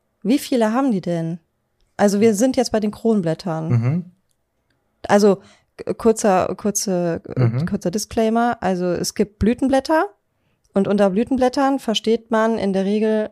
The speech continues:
Speaker 1: immer entweder Kronblätter oder, wie heißen die anderen?
Speaker 2: Kelch.
Speaker 1: Kelchblätter.
Speaker 2: Ja.
Speaker 1: Genau. Gott, da ist mal wieder mein Gehirnkram, ey. Ist schon lange her.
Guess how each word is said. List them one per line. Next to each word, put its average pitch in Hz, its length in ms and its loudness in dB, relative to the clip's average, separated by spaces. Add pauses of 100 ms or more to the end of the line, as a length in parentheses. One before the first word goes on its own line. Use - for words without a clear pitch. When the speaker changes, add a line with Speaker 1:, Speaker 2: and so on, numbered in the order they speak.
(120)
Speaker 1:
immer 208 480 0
entweder 196 560 -2 (180)
Kronblätter 220 920 -2
oder, 190 500 -2 (840)
wie 202 100 -4
heißen 208 220 -4
die - 100 -6
anderen? 220 220 -2
Speaker 2:
Kelch. 135 100 2 (240)
Speaker 1:
Kelchblätter. 320 380 0
Speaker 2:
Ja. 143 140 0 (140)
Speaker 1:
Genau. 214 360 -2 (840)
Gott, 175 240 -6
da 175 120 -6
ist - 140 -6
mal 175 120 -2
wieder 185 200 -2
mein 175 200 -2
Gehirnkram, 175 640 -4
ey. 175 160 -6
Ist 185 140 -8
schon 165 160 2
lange 214 160 0
her. 220 240 0